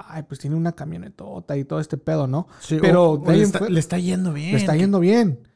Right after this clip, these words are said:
Speaker 1: Y
Speaker 2: Ajá.
Speaker 1: que está bien.
Speaker 2: Qué chido, ya.
Speaker 1: Qué chido. Pero <clears throat> creo que hay unas cosas que nos gustaría, eh, comentar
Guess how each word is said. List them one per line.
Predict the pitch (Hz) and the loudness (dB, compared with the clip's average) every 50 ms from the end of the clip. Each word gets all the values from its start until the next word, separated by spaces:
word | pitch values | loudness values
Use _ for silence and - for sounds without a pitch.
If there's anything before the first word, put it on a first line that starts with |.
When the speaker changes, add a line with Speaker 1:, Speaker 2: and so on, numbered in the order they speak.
| _ _ - | _ _ -12
Speaker 1:
Y | 139 143 | -8 -6
Speaker 2:
Ajá. | 143 151 | -2 0
Speaker 1:
que | 165 | 0
está | 165 - - 190 | 0 2 2 2
bien. | 180 185 208 214 170 127 131 - - | 4 4 4 4 2 -2 -4 -4 -6
Speaker 2:
Qué | 165 165 | -6 -4
chido, | - - 220 254 226 170 147 | -2 0 0 2 2 0 0
ya. | 151 180 190 165 160 - _ _ _ _ | 0 -2 -2 -2 -4 -12 _ _ _ _
Speaker 1:
Qué | - 170 160 | -6 -6 -4
chido. | - - 208 208 185 139 131 127 - _ _ _ _ _ _ _ _ - | 0 2 4 4 4 4 2 -2 -8 _ _ _ _ _ _ _ _ 0
Pero | 180 185 185 185 180 180 175 175 170 170 170 165 160 165 185 | 2 4 6 6 6 6 6 8 8 8 8 6 6 4 2
<clears throat> | 190 196 170 151 131 - - _ _ _ _ _ _ _ _ | 0 -6 -6 -8 -8 -10 -14 _ _ _ _ _ _ _ _
creo | - 185 196 190 | 0 0 0 2
que | 214 214 | 2 2
hay | 202 202 | 2 2
unas | 208 208 202 180 | 2 2 0 0
cosas | - 180 170 175 180 170 | 0 -2 0 0 -2 -4
que | - 160 | -4 -4
nos | 147 151 147 | -4 -4 -4
gustaría, | 131 135 - - 139 143 147 147 147 143 139 131 131 151 151 - _ _ _ _ _ _ _ _ _ _ _ _ _ _ - | -6 -8 -8 -6 -6 -4 -4 -4 -4 -4 -4 -6 -8 -10 -12 -18 _ _ _ _ _ _ _ _ _ _ _ _ _ _ -8
eh, | 147 131 131 127 127 127 127 - | -6 -6 -4 -4 -6 -6 -6 -6
comentar | 147 131 131 127 127 - 180 208 208 - _ | -6 -4 -4 -4 -2 0 0 -2 -2 -6 _